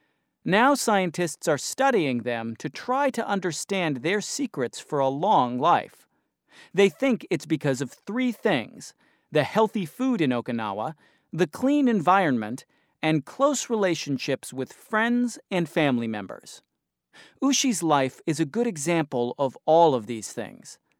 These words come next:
She wakes up at six o'clock in the morning. Then she makes a breakfast of vegetables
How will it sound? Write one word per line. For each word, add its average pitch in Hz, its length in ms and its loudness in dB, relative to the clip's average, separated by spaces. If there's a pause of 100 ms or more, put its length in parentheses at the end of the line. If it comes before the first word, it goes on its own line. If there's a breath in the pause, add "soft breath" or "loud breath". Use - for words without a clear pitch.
(280 soft breath)
She - 200 -4
wakes 170 300 4
up 233 200 2
at - 100 -8
six - 340 -4
o'clock 202 380 4
in 196 80 0
the 196 80 0
morning. 196 380 2 (420)
Then 175 320 4
she 233 160 -2
makes 208 240 0
a 196 60 0
breakfast 160 560 0
of 120 100 -4
vegetables 202 720 -4